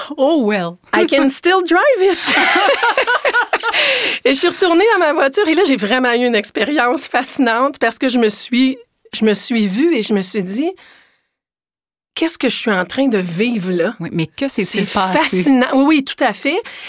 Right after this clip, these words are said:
Speaker 2: Parce que je pouvais entendre le, mon hamster dans, dans le, le fil d'Ariane, là, c'est un hamster qui s'appelle Ksubda. Ksubda qui veut dire un esprit agité. Je pouvais sentir mon hamster qui courait dans sa roue comme un fou,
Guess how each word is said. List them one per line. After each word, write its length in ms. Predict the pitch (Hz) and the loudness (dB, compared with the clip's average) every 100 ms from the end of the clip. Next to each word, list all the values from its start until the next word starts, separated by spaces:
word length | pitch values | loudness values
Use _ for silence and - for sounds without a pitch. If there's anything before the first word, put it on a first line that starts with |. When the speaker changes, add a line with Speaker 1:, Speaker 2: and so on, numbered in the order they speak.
| - - - | -18 -14 -6
Speaker 2:
Parce 140 | 214 | -2
que 100 | - | 0
je 120 | 240 220 | 0 0
pouvais 260 | - 240 | 0 0
entendre 720 | 254 233 285 349 349 262 220 - | 0 0 0 2 2 2 2 0
le, 380 | 202 190 185 | 0 2 0
mon 240 | 208 208 208 | 2 2 2
hamster 420 | 190 180 - 269 403 | 2 -2 0 2 2
dans, 320 | 285 208 202 196 | 2 2 0 0
dans 180 | 196 | 0
le, 220 | 208 190 180 | 0 0 -2
le 120 | 196 | -2
fil 180 | 240 233 | -2 -2
d'Ariane, 460 | 196 202 208 247 | 0 0 0 0
là, 120 | 226 | 0
c'est 260 | 233 196 185 | 0 -2 0
un 60 | 196 | 0
hamster 400 | 175 - 240 240 | -2 -4 -6 -4
qui 100 | - | -4
s'appelle 340 | 190 208 202 | -2 -2 -2
Ksubda. 680 | - - 269 214 185 190 262 | -6 -4 -2 -2 0 0 -2
Ksubda 420 | - - 190 208 | -6 -6 -2 -4
qui 120 | 220 | -4
veut 100 | 196 | -4
dire 200 | 185 208 | 0 0
un 140 | 214 185 | 0 -2
esprit 340 | 185 - 247 | -4 -4 -4
agité. 420 | 220 185 196 381 392 - - - - - - - _ _ _ - | -2 -4 -6 -6 -6 -8 -14 -16 -16 -18 -20 -20 _ _ _ -6
Je 180 | 196 | 0
pouvais 340 | 202 208 208 240 | 0 0 0 0
sentir 580 | - 392 403 - 339 349 | 0 0 0 0 2 2
mon 180 | 247 220 | 2 2
hamster 500 | 220 202 - 262 269 | 0 -2 0 0 -2
qui 100 | - | -6
courait 380 | - 254 214 247 | -2 0 2 0
dans 120 | 190 | 0
sa 160 | 185 | -2
roue 140 | 180 247 | -2 -2
comme 180 | 233 180 | 0 0
un 120 | 175 | -2
fou, 240 | - 277 | -2 0